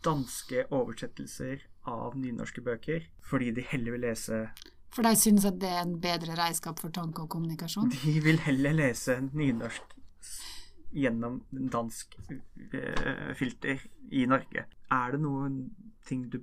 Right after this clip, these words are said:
Speaker 1: bedre kan uttrykke på, noen tanker du bedre kan tenke på nynorsk, eller noen tanker du bedre kan uttrykke på nynorsk enn bokmål?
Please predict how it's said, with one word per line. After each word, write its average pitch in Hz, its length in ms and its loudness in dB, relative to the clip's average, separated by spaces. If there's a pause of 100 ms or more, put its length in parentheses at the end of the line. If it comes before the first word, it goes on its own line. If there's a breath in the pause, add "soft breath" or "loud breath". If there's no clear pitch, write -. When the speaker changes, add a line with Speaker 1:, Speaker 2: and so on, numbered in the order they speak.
(120)
Speaker 1:
bedre 113 480 -2 (240)
kan - 240 -8 (500)
uttrykke 127 460 -4 (100)
på, 127 300 -6 (800)
noen 135 140 -2
tanker 135 300 -6
du 117 60 -6
bedre 117 340 -6
kan 127 160 -10
tenke 170 540 -2 (720)
på 156 100 -2
nynorsk, 156 320 -4 (400)
eller 131 160 -4
noen 131 160 -6
tanker - 260 -6
du 131 60 -6
bedre 127 220 -4
kan - 240 -6
uttrykke - 560 -4
på - 100 -10
nynorsk - 480 -14
enn 117 180 -2
bokmål? - 280 -12